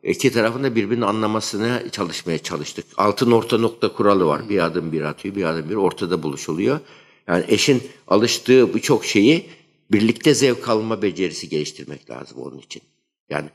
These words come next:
yani onun, yani kadınlarda fedakarlık duygusu var ya, empati konusunda kadınlar erkeklerden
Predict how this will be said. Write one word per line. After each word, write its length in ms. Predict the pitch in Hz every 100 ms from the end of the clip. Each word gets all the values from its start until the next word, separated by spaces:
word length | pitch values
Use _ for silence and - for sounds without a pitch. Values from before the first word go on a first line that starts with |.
| _ _ -
yani 140 | 85 -
onun, 320 | 110 113 90
yani 360 | 95 95 90
kadınlarda 520 | - 110 120 117 113 120
fedakarlık 680 | 117 113 110 135 117 123
duygusu 360 | 117 107 110 143
var 160 | 185
ya, 200 | 107 71 73
empati 440 | 101 104 127 - -
konusunda 440 | 117 110 123 131
kadınlar 480 | - 110 110 131 123
erkeklerden 760 | 107 - 120 - 110 117 151